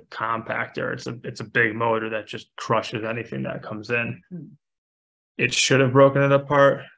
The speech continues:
Speaker 1: but to say, like, it couldn't have gotten through, I mean, it could have. So the things with these units are they, they compact everything and they spray and they clean it.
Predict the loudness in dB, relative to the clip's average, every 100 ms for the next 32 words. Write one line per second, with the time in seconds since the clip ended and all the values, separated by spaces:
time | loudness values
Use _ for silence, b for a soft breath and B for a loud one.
0 | _ _ -6 -6 -4 0 2 0 -4 -6
1 | -4 -4 -2 0 0 -2 -2 -2 -2 -4
2 | -8 -8 -4 0 0 0 -6 _ _ _
3 | _ -8 0 2 0 -4 _ _ _ b
4 | b b _ 0 2 0 -4 -2 0 0
5 | -2 0 0 0 -2 0 2 2 2 0
6 | -6 _ _ _ _ -2 2 2 0 -4
7 | -10 -8 -8 -8 -4 -2 0 2 2 0
8 | -2 -4 -2 -6 -8 -8 -2 2 2 0
9 | -2 -4 -6 -6 -4 0 0